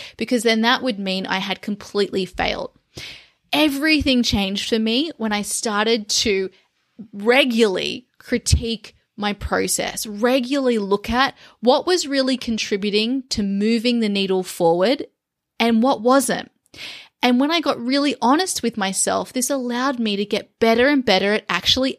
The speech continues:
executing my validated strategy and having it be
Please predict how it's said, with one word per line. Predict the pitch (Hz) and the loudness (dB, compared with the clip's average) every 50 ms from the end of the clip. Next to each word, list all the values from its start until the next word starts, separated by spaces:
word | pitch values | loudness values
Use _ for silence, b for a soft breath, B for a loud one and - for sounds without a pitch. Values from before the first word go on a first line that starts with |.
| _ - | _ 2
executing | 311 392 381 - - 415 - - - - 202 208 202 202 | 2 2 2 2 0 0 0 -2 -2 -4 -2 -2 0 0
my | 190 185 185 | 0 0 0
validated | 190 170 175 175 180 175 180 160 - 92 - | 0 0 0 0 0 0 -2 -2 -4 -4 -4
strategy | - - - - - - - - - - - 151 - B B B B B B | -4 -4 -2 0 -2 -2 -2 -2 -4 -6 -6 -6 -10 B B B B B B
and | - 220 | -4 -2
having | 226 247 247 247 262 262 254 | 0 0 2 2 2 2 0
it | 240 - - | 0 -2 -2
be | 233 226 - | -2 -2 -2